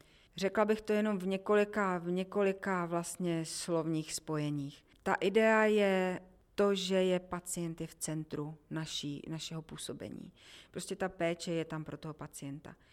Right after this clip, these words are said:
Další je ta komunikace. Komunikace mezi personálem, mezi personálem a pacientem. To dělá strašně mnoho a, a, a, e, přináší to pohodu nebo nepohodu,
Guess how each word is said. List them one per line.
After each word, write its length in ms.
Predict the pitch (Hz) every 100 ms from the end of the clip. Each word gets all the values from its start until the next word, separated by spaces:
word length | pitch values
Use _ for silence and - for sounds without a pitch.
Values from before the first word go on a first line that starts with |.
| - -
Další 1000 | 170 196 233 - - 233 226 220 226 -
je 840 | - 185 180 175 170 170 170 170 170 - _ -
ta 440 | 175 165 165 165 - _ -
komunikace. 920 | 202 196 196 175 180 156 - - 139 151 - -
Komunikace 720 | 208 214 220 226 208 208 190
mezi 280 | 190 196 202
personálem, 680 | 196 180 180 175 165 160
mezi 440 | 160 165 160 180 196
personálem 500 | 190 185 175 170 165
a 60 |
pacientem. 680 | 160 160 - 160 156 147 151 - _ -
To 320 | 196 202 - - -
dělá 380 | 180 202 196 -
strašně 460 | - 180 - 170
mnoho 440 | 165 160 160 156 147
a, 220 | 147 -
a, 380 | 147 147 143 -
a, 120 | - - - - - 113
e, 40 |
přináší 520 | - - 175 165 -
to 140 | - 160
pohodu 420 | - 160 165 156
nebo 220 | 160 156
nepohodu, 520 | 165 165 170 156 151